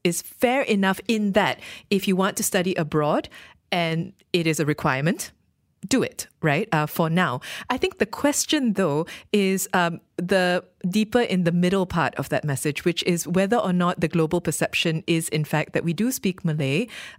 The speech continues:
um, constantly, or that it's our only language, and where the eleven years of school involving English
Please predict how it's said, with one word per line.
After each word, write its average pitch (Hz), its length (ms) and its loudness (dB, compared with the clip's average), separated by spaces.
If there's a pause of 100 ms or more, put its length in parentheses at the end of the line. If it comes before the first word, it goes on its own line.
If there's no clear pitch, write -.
um, 156 400 0
constantly, 170 600 0
or 143 80 0
that 151 160 0
it's 147 140 -2
our 147 160 2
only 160 540 0
language, 143 600 -2 (300)
and 175 300 0
where 190 300 2
the 165 400 0
eleven 165 360 2
years 160 240 0
of 151 80 -4
school 156 480 0 (420)
involving 170 540 2
English 147 640 0